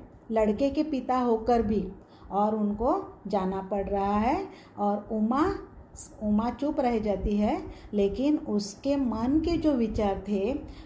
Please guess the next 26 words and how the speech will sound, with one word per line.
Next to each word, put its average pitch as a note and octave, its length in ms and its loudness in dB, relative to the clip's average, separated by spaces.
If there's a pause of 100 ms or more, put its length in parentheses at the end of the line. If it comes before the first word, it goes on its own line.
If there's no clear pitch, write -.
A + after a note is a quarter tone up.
(100)
जिस D4+ 340 2
तरह A#3 480 4
से E4 180 -2
उस, C4+ 380 0 (220)
उ-, A#3+ 160 0
अ, A3 120 -4
अ, G3+ 680 -4 (220)
अ, G#2+ 120 -4 (680)
शंकर A3 420 2
के A#3 120 2
पिता A3+ 360 -2
व्यवहार G#3 380 2
कर G3+ 220 -2
रहे G3+ 200 2
थे, C4 240 2 (340)
उस G3+ 180 0
पर A#3+ 260 0
उसने A3+ 500 0 (260)
अपने G#3+ 380 -2
विचार B3+ 440 2
प्र-, C4 400 -4 (220)
प्रकट A3 460 0
किए। A#3+ 360 4 (280)
वह G#3 200 2
एक A3+ 260 -2
स्वाभिमानी A#3 1160 -2